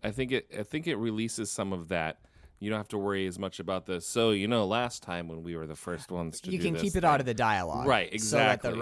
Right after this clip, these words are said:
Speaker 2: re-, you
Speaker 1: So
Speaker 2: can just, yeah,
Speaker 1: I would,
Speaker 2: yeah.
Speaker 1: in a movie like this, where it's, a, I think, an important sort of film to watch because it's, one, it's part of history.
Speaker 2: Right.
Speaker 1: And it's, it's, um, it's a movie about valor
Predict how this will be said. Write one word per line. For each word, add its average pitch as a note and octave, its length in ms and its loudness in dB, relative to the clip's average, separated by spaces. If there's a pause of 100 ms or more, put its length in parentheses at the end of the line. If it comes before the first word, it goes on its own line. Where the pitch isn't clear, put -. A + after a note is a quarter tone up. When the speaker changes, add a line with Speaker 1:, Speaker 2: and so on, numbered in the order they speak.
(100)
Speaker 2:
re-, B2 60 -6
you C3+ 60 -2
Speaker 1:
So A2 60 0
Speaker 2:
can F2+ 140 2
just, B2 200 -6
yeah, A#2 340 2
Speaker 1:
I D#3+ 40 10
would, F#3 160 6
Speaker 2:
yeah. F#2 100 -2
Speaker 1:
in C3+ 120 2
a C3+ 60 4
movie F3 340 0
like G3+ 200 -2
this, B2 240 -2
where A#2 140 2
it's, G#2 120 -6
a, G#2+ 140 -2
I A2 80 0
think, A2+ 200 -6
an G2+ 60 -2
important A2 440 -2
sort G2+ 220 -4
of F2 80 -6
film F#2 300 -6
to F2+ 120 -10
watch E2+ 400 -6
because F2 360 -8
it's, D#2+ 200 -14
one, F2 200 -6
it's E2+ 200 -10
part E2+ 260 -6
of E2+ 180 -6
history. D#2+ 600 -10 (100)
Speaker 2:
Right. F#2+ 300 -6 (120)
Speaker 1:
And G2+ 400 0
it's, - 400 -6
it's, G2+ 240 -6
um, F2+ 340 0 (420)
it's - 160 -6
a - 20 -2
movie B2 220 2
about G2+ 260 0
valor F#2 600 0